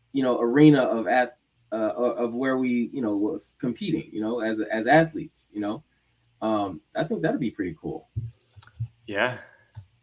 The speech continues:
Speaker 2: Yeah. It's, unfortunately, I don't know if I can bring back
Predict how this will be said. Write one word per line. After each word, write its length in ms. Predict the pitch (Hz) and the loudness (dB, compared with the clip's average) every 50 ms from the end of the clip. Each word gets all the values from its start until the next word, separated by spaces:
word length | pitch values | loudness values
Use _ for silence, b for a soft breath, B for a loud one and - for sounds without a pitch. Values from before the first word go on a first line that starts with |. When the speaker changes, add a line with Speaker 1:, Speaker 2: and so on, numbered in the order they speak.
| _ _ | _ _
Speaker 2:
Yeah. 280 | - 98 98 110 107 - - _ _ - | -10 -8 -8 -8 -8 -10 -16 _ _ -8
It's, 560 | 104 98 - - - - - - - - - _ _ _ _ _ _ _ _ _ _ _ _ _ _ _ _ _ _ _ _ _ _ _ _ _ _ - _ _ _ _ _ - - - | -8 -8 -8 -12 -20 -20 -20 -20 -20 -20 -20 _ _ _ _ _ _ _ _ _ _ _ _ _ _ _ _ _ _ _ _ _ _ _ _ _ _ -20 _ _ _ _ _ -20 -6 4
unfortunately, 1300 | 151 151 165 175 175 165 170 - - 180 175 165 - 139 127 120 117 107 113 110 107 104 107 110 117 110 107 - _ _ - | 8 10 10 10 8 6 2 6 10 12 12 12 10 6 2 2 2 2 2 0 0 0 0 0 -2 -4 -8 -16 _ _ 4
I 180 | 120 123 131 | 6 6 6
don't 140 | 139 143 139 135 | 6 2 2 4
know 200 | 135 131 131 127 | 4 4 4 4
if 140 | 127 - | 2 4
I 420 | 135 123 120 120 123 123 127 123 - _ _ | 4 6 6 4 2 0 -4 -8 -12 _ _
can 240 | - 110 101 98 92 | -12 -10 -10 -10 -8
bring 340 | 85 104 107 107 104 104 101 | -6 -4 -4 -4 -4 -6 -4
back 460 | 98 104 101 98 98 - - _ _ | -2 0 0 0 -2 -4 -12 _ _